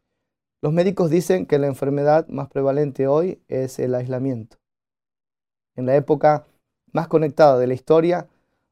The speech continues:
lo que más nos afecta es estar desconectados. Dios quiere estar en relación con nosotros. Dios nos hizo para las relaciones. Una relación con Dios y con los demás nos mantiene avanzando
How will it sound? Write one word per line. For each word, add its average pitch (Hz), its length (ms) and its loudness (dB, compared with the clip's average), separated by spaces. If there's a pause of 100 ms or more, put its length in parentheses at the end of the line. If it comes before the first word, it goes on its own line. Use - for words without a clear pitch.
(140)
lo 127 120 -8
que 143 80 -2
más 160 300 -2
nos 143 240 -6
afecta 170 580 -2 (400)
es - 160 -12
estar 139 460 -4
desconectados. 131 1000 -8 (800)
Dios 180 180 0
quiere 185 180 0
estar 151 340 0
en 131 120 -4
relación 135 500 -4
con 131 160 -6
nosotros. - 680 -10 (580)
Dios 160 140 2
nos 156 260 -4
hizo 185 480 0 (260)
para 160 260 6
las 135 160 2
relaciones. 123 680 -10 (840)
Una 139 200 -2
relación 131 480 -4
con 127 200 -8
Dios 156 460 -2 (400)
y 131 100 -6
con 131 140 -4
los 120 120 -6
demás 147 540 -6 (360)
nos 123 140 -8
mantiene 127 520 -2
avanzando 147 800 -4